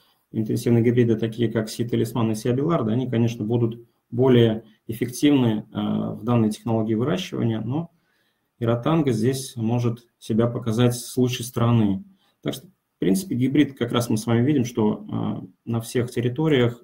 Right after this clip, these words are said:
э, от, э, Амурской области, Башкирии, Татарстана, Самары и Саратовской области гибрид, э, везде имеет очень хороший показатель урожайности по сравнению с контролем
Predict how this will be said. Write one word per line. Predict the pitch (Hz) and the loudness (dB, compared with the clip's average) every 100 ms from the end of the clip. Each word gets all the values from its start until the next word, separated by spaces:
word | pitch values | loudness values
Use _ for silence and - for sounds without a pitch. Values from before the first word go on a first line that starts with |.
| - | -8
э, | 107 107 - | -6 -6 -8
от, | 110 - - | -12 -8 -4
э, | 104 107 107 110 110 110 110 110 78 - _ | 0 0 -2 -8 -6 -4 -4 -4 -6 -8 _
Амурской | 117 120 120 - 113 | -2 -2 -2 -8 -4
области, | 110 113 107 - 104 95 | -2 -4 -6 -10 -10 -8
Башкирии, | 104 113 - - 120 110 | -8 -10 -6 0 2 2
Татарстана, | 107 - 107 - - 123 113 104 - _ _ _ | 0 -8 -12 -8 -2 2 2 0 -10 _ _ _
Самары | - 110 120 117 107 101 - _ _ _ _ _ _ _ | -2 0 4 4 2 -2 -10 _ _ _ _ _ _ _
и | 110 | -4
Саратовской | 107 131 160 165 127 - | 0 2 2 0 -4 0
области | 120 117 113 - | 2 2 2 -2
гибрид, | 107 107 143 143 - _ - | -2 2 2 0 -10 _ -10
э, | 113 107 - | -6 -4 -6
везде | - 107 104 113 123 123 - _ _ - | -6 -6 0 2 2 0 -6 _ _ -2
имеет | 104 117 127 120 107 - | 2 4 4 2 0 -6
очень | - 117 113 | -4 -2 -2
хороший | 110 113 - 120 | -4 -4 -4 -6
показатель | - 107 117 110 | -2 0 0 0
урожайности | 107 110 147 151 131 131 123 117 120 _ | -2 0 0 0 -2 -4 -4 -4 -8 _
по | 117 | -8
сравнению | - 104 113 127 117 | -4 0 2 4 2
с | |
контролем | 117 104 104 120 127 117 104 | 0 -6 -2 -2 0 0 -2